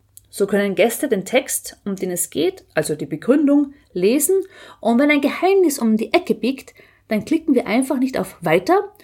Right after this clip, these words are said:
und so ist das Geheimnis bewahrt, der Geschäftsordnung ist Genüge getan. Es wurde also technisches Gerät angeschafft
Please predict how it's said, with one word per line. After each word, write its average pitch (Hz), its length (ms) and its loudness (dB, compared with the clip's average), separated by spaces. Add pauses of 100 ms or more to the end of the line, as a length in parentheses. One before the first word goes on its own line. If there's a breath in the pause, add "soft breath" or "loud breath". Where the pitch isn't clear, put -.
(200 soft breath)
und 190 160 -4
so 320 180 2
ist 320 160 2
das 226 120 2
Geheimnis 214 480 2
bewahrt, 233 600 0 (260)
der - 80 -6
Geschäftsordnung 214 960 -2 (160)
ist - 240 -10
Genüge 196 400 4
getan. - 500 -6 (960 loud breath)
Es - 200 -12
wurde 254 180 4
also - 400 0
technisches - 540 -4
Gerät 196 280 0
angeschafft 254 640 -2